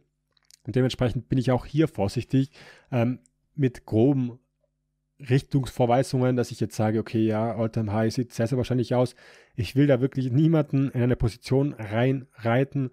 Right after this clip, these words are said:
und dementsprechend bleibe ich da immer rational. Wie gesagt, der Markt sieht bullish aus.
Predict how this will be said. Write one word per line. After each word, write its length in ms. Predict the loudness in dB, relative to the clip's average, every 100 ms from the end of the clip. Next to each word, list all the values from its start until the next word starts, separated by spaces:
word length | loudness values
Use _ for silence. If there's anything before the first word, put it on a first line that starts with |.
| -12 _ -8
und 100 | -2
dementsprechend 600 | -2 0 -2 -2 -6 -2
bleibe 240 | 0 0
ich 100 | -4
da 100 | -2
immer 220 | -2 0
rational. 440 | -2 -2 -2 -4 -8 _ _ -6
Wie 80 | -4
gesagt, 260 | -4 -4
der 80 | -4
Markt 240 | -4 -4
sieht 180 | -6 -6
bullish 320 | 0 0 2
aus. 320 | 2 2 0